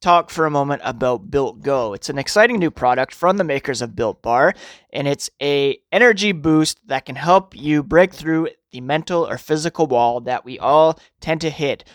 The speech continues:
at some point during the workday. Comes in easy to take in one and a half ounce packages,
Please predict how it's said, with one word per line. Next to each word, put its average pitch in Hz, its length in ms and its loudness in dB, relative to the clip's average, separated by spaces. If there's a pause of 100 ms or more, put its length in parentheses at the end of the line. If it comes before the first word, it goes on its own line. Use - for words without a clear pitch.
(180)
at 127 140 -8
some 156 220 -4
point 127 360 -8
during 127 280 -2
the 117 80 -4
workday. 113 600 -6 (400)
Comes 147 220 0
in 143 180 -6
easy 220 280 -2
to 185 120 -2
take 160 360 0
in 151 260 2
one 151 280 -2
and 175 120 2
a 160 40 -2
half 147 340 2
ounce 131 260 -8
packages, 120 760 -6